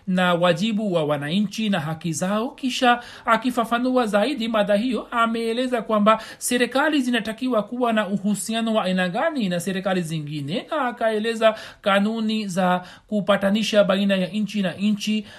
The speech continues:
ambazo zimeelezwa na Qur'ani tukufu, na akawaambia kwamba ikiwa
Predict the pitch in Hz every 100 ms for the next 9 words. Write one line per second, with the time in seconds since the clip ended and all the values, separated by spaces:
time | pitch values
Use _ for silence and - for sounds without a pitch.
0 | - 196 190 196 196 202 175 190 185 185
1 | 180 196 208 185 196 180 175 180 175 156
2 | 165 156 151 233 226 403 - 302 247 262
3 | 240 233 226 226 240 233 226 208 202 214
4 | 214 196 220 214 214